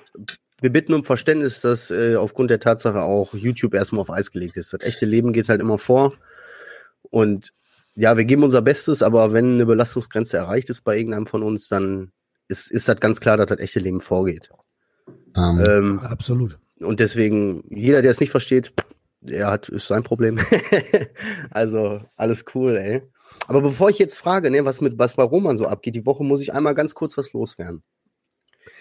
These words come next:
Speaker 1: Ich möchte einmal mich im Namen auch von Adriano und Roman bei folgenden Leuten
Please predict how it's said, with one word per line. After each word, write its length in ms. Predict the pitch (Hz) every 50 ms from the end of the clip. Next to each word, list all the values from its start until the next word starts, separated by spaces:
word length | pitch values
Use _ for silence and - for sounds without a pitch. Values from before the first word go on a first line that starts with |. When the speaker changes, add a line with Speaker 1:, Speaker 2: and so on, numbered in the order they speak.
| - - _ _ -
Speaker 1:
Ich 160 | - 113 117
möchte 320 | 156 175 - - - -
einmal 400 | 139 160 170 170 160 156 160 160 156
mich 180 | 151 151 147 143
im 120 | 135 135
Namen 300 | 135 139 143 147 151 147
auch 180 | - 127 127 -
von 380 | - - 135 127 123 120 113 -
Adriano 480 | - 120 117 113 117 120 123 131 131
und 160 | 123 117 113 113
Roman 600 | 110 123 135 131 120 113 113 127 139 139 139 _ _ _ _ _ _ _ _ _ _ _ _ _ _ _ -
bei 120 | 113 110
folgenden 440 | - - - 151 151 147 147 139 135
Leuten 640 | 139 139 139 143 - - 123 120 131 131 107 113